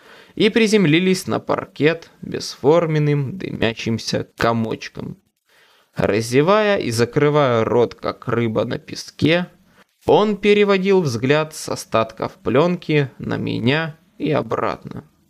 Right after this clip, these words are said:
"Я надеюсь, мне не придётся обнаружить, что вы мне лгали, Донни", спокойно сказал я. Он побледнел, как полотно,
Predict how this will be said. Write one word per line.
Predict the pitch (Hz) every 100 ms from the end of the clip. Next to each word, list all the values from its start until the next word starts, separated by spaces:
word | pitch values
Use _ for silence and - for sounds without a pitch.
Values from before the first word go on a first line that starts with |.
| _ _ _ _ _ _ _ _ _
"Я | - 120 160
надеюсь, | 185 185 202 196 185 123
мне | 127 151 175
не | 180
придётся | 160 170 185 233 233 - 139
обнаружить, | - 117 113 117 135 196 147 - - - -
что | - - 113
вы | 123
мне | 131 131
лгали, | 131 131 165 123 110 - - -
Донни", | - 135 113 - - - _ _ _ _ - _
спокойно | - - - - - 113 131 143 165
сказал | - - - 147 - - - 131 -
я. | 120 107 101 - - _ _ _ _ _ _ - _ _ _ -
Он | 190 226 202
побледнел, | 127 120 135 147 214 185
как | 104 -
полотно, | - 104 98 - 175 190 190